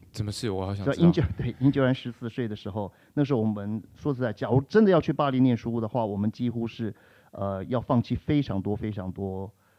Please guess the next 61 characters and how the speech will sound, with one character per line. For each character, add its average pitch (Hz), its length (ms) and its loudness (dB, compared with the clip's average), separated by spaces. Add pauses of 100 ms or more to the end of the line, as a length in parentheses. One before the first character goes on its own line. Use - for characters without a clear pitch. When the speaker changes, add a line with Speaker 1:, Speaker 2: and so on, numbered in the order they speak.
Speaker 2:
呃， 50 600 -14 (120)
包 120 120 6
括 117 140 0
我 101 80 2
的 98 80 -6
工 110 240 0
作， - 300 -6
我 - 100 -10
们 113 120 2
要 120 80 2
舍 104 200 -4
弃 107 180 -6
很 95 220 -8
多 107 140 -2
的 101 80 -6
东 101 240 -4
西 107 240 -12
啊。 113 40 -12
Speaker 1:
嗯。 - 20 -12
对。 104 180 -2 (220)
Speaker 2:
所 160 120 0
以 151 60 6
我 120 180 4
们 127 160 10
做 160 200 8
了 123 60 0
一 127 60 0
个 120 120 0
很 110 340 -2
慎 120 220 4
重 117 160 4
的 98 100 -2
决 92 220 -12
定， 98 180 -8 (360)
我 110 100 -2
就 143 120 4
先 208 320 4
带 165 180 0
殷 147 240 4
秀 117 180 2
然 95 220 -8 (340)
去 - 500 -2
找 - 320 -10 (920)
我 113 140 -2
们 110 120 2
很 95 200 -6
崇 104 200 -2
拜 110 140 -2
的 98 80 -6
那 107 140 -2
位 101 120 -2
小 95 160 -10
提 98 120 -12
琴 98 160 -14
家， - 40 2
Speaker 1:
普 127 80 4
雷。 120 180 4 (260)
Speaker 2:
约 147 320 6
哈 127 220 2
普 117 260 6
雷， 110 200 -2